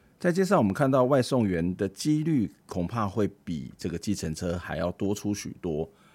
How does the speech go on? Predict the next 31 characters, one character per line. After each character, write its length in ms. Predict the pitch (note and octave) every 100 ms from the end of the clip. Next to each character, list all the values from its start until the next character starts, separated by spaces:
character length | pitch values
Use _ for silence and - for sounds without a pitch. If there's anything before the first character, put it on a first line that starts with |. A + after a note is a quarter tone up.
| _ _ _
外 120 | G3
送 220 | G3 A3 F3
员 180 | A2
成 240 | A2 - G#2+
了 80 | A#2+
许 240 | - F2
多 220 | A2 A2+
人 260 | G#2 F2 G2+
日 160 | D3+
常 180 | C3+ F2+
生 200 | - A2
活 140 | F#2+ F2+
当 180 | F#2+
中 240 | F#2+ F#2+ F#2+
经 240 | B2+ C3+
常 280 | C3 E2+ D2
见 300 | D#2+ A#2 F2 D#2+
到 300 | F#2 D#2 D2
的 260 | D#2 G#1
面 260 | G#2+ A2 F2
容， 220 | - G1+ - _ _ _ _ _ _ _ -
他 120 | B2+
们 160 | A#2
是 240 | G2 - G#2
第 220 | - B2+
一 160 | E2+ F2+
线 260 | - A2+
的 140 | E2 D#2
劳 220 | B1+ D2+
动 240 | A#2 F2+
者。 200 | C#2+ -